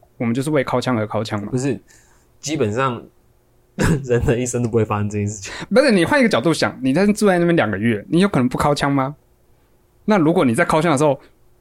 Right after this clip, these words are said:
Speaker 1: 那他突然就，就来了。
Speaker 2: 我就会停止靠枪啊。
Speaker 1: 什么叫你？
Speaker 2: 我就会，我就会赶快收起来啊，就不要靠啊。
Speaker 1: 你哪有可能动作那么快？你靠到一半，你怎么可能？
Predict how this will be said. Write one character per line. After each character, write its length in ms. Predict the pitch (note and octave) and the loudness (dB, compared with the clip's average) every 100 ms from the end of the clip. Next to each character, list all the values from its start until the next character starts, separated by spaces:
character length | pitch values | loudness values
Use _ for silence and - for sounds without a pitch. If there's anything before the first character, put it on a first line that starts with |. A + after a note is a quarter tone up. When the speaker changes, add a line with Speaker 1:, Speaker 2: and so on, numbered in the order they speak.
| _ _ | _ _
Speaker 1:
那 80 | C4 | 2
他 140 | G#3 | 4
突 120 | A3 C#4 | 6 6
然 120 | A#3+ | 6
就， 80 | C4 | 6
就 100 | C#4+ | 6
来 220 | G3 F#3+ | 6 6
了。 360 | G3 D3 - - | 4 2 -6 -6
Speaker 2:
我 160 | A#2+ | -4
就 120 | G#2+ D3+ | -2 -2
会 80 | |
停 200 | D#3+ A2+ | -2 -2
止 100 | G2+ | -4
靠 160 | - G2+ | -6 -8
枪 180 | G2 F#2+ | -6 -8
啊。 140 | F#2 G2+ _ | -10 -14 _
Speaker 1:
什 120 | - - | -12 -6
么 40 | |
叫 120 | C3 G3+ | -2 0
你？ 120 | C3 - _ _ _ _ _ _ _ _ _ - | 0 -4 _ _ _ _ _ _ _ _ _ -14
Speaker 2:
我 100 | A2+ | 0
就 100 | G#3 | 2
会， 60 | |
我 140 | A3 B2 | 4 2
就 80 | F#3 | 0
会 80 | |
赶 160 | A3+ A#2+ | 0 0
快 160 | D3 F3 | 0 -2
收 260 | - D3+ D3+ | -4 -2 -2
起 140 | - | -2
来 60 | F#2+ | -6
啊， 180 | F#2+ G#2+ | -4 -8
就 100 | B2+ | -6
不 100 | A#2 | -6
要 120 | A#2+ | -6
靠 200 | - G#2 | -6 -6
啊。 240 | G#2 G2+ A2 _ _ _ _ _ _ _ _ _ - | -6 -8 -14 _ _ _ _ _ _ _ _ _ -2
Speaker 1:
你 100 | D#3+ | 0
哪 80 | F#3+ | 2
有 60 | |
可 100 | B3+ | 2
能 80 | G3+ | 2
动 120 | G3+ | 2
作 100 | A3 | 4
那 80 | B3 | 4
么 100 | A#3+ | 4
快？ 480 | G3+ - B3+ F#3+ C#3+ | 2 2 2 4 2
你 80 | D#3 | 2
靠 220 | - G#3+ | 0 2
到 100 | A3 | 2
一 40 | |
半， 300 | E3 G#3+ E3+ | 2 0 2
你 80 | D3 | 0
怎 120 | D#3 | 0
么 80 | D#3 | 0
可 60 | D3 | 0
能？ 140 | C#3+ | 0